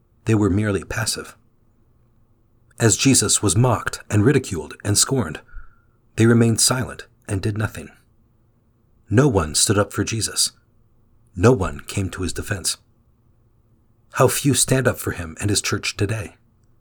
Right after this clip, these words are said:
Why is it that other groups are so quick to defend their own,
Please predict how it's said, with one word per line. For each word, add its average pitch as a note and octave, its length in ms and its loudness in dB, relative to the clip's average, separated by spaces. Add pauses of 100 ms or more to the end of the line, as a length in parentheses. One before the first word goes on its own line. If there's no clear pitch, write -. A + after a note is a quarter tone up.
(880)
Why A2+ 180 6
is D3 180 6
it A#2+ 120 2
that A2 140 -4
other C3+ 200 4
groups - 340 -2
are G#2 140 0
so - 240 4
quick - 280 2
to G#2+ 100 -4
defend G#2 340 0
their F#2 140 -2
own, F#2 280 -4